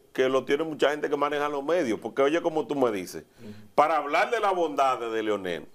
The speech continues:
Speaker 1: tú lo mencionas sin ningún problema. Ahora, cuando es de la debilidad, tú dices, no, yo sé de mí.
Speaker 2: No,
Speaker 1: Por
Speaker 2: no,
Speaker 1: aquí.
Speaker 2: eh, tú, pero yo te he hablado de, de la que
Speaker 1: Tú
Speaker 2: tú
Speaker 1: dices,
Speaker 2: entiendes que son
Speaker 1: pero,
Speaker 2: sus debilidades,
Speaker 1: pero tú dices,
Speaker 2: y te la, y
Speaker 1: pero
Speaker 2: te
Speaker 1: entonces
Speaker 2: la
Speaker 1: tú me dices, "No, yo sé de mí", y entonces ahí
Speaker 2: No,
Speaker 1: quieres
Speaker 2: no, yo te he
Speaker 1: cerrar el
Speaker 2: hablado de,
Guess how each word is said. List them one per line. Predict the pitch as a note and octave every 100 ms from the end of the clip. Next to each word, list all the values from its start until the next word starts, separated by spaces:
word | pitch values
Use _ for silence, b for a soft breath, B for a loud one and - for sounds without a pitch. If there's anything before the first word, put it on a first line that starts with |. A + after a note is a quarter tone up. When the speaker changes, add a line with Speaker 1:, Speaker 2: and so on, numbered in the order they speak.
| _ _ _ _ _ _
Speaker 1:
tú | - C#3+
lo | E3+
mencionas | D#3 B2+ C#3 C3+ A#2+
sin | B2 A#2+
ningún | A#2 B2
problema. | A2+ A2 G2 F2+ E2 b b
Ahora, | B2 D#3+ D#3 -
cuando | C3 B2+ B2
es | E3 G3
de |
la | G3 F#3
debilidad, | E3+ D#3 C#3 A#2+ G2+ G#2
tú | G#2+
dices, | B2 B2 B2+
no, | D#3
yo | C#3
sé | B2+ C#3+
de | E3
mí. | E3 E3 E3+ - b b C3+
Speaker 2:
No, | F3
Speaker 1:
Por | F#3
Speaker 2:
no, | E3+
Speaker 1:
aquí. | E3+
Speaker 2:
eh, | D#3+ E3
tú, | F#3 F#3
pero | A3+
yo | B3 B3+
te | B3
he |
hablado | A3+ A3 A3
de, | G#3 G3+
de | G3
la | F#3+
que | D#4+
Speaker 1:
Tú |
Speaker 2:
tú | F#3
Speaker 1:
dices, | D#4 D4+ C4
Speaker 2:
entiendes | A3 G#3 F3+ E3+
que |
son | E3+ F#3
Speaker 1:
pero, | G3
Speaker 2:
sus | F#3
debilidades, | F3+ F3+ E3 F3 A3+
Speaker 1:
pero | A3+
tú |
dices, | E3 D3+ F3+ A3+
Speaker 2:
y |
te | A3
la, | A3 A3+
y |
Speaker 1:
pero |
Speaker 2:
te | G3+ G#3
Speaker 1:
entonces | G#3 A3
Speaker 2:
la | G#3+
Speaker 1:
tú | G3+
me | G3+
dices, | F#3+ F#3
"No, | G#3
yo | G3+ F#3+
sé | G#3+
de | G3+ F3
mí", | C#3
y | C3+ C3+
entonces | B2+ C#3+ D3+
ahí | D#3
Speaker 2:
No, |
Speaker 1:
quieres | D3 E3
Speaker 2:
no, | D#3 E3
yo | E3+
te | G3+
he |
Speaker 1:
cerrar | G3
el | G3
Speaker 2:
hablado | G#3+ A#3
de, | G#3+